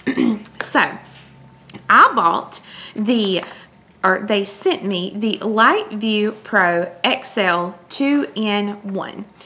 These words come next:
So I will tell you, when it came, it came in a huge box, an Amazon box, and it was really, really heavy.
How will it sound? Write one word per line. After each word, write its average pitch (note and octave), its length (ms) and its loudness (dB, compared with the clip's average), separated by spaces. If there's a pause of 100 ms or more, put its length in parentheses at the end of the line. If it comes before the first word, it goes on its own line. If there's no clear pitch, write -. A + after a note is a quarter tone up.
(300)
So A#3 240 2
I A3+ 160 4
will D4+ 160 4
tell C4+ 160 -2
you, G#3 180 -2
when A3+ 180 0
it G#3+ 160 -4
came, A#3 460 -4
it G#3 160 -4
came A3+ 240 0
in G#3 80 -2
a F#3 160 0
huge C#4 640 0
box, - 400 0
an F#3+ 120 -4
Amazon G3 600 -2
box, E3+ 360 -4
and G#3 100 -4
it - 60 -10
was G3 200 -6
really, G3+ 840 0
really F#3+ 640 -2
heavy. - 540 -8